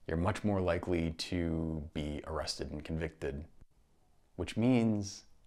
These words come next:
yeah, do the math. Uh, it's pretty, it's pretty fucked up. So changing that,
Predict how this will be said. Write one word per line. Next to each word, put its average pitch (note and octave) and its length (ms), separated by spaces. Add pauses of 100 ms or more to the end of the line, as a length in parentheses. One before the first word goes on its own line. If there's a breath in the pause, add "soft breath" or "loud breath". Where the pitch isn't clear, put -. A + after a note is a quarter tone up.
(180)
yeah, D#2 240 (220)
do A#2 100
the G2 80
math. C#2 400 (720 soft breath)
Uh, D2+ 240
it's D2+ 120
pretty, F2+ 440 (360)
it's - 140
pretty - 140
fucked - 320
up. - 220 (580)
So F#2 360 (360 soft breath)
changing D#3 380
that, G#2+ 260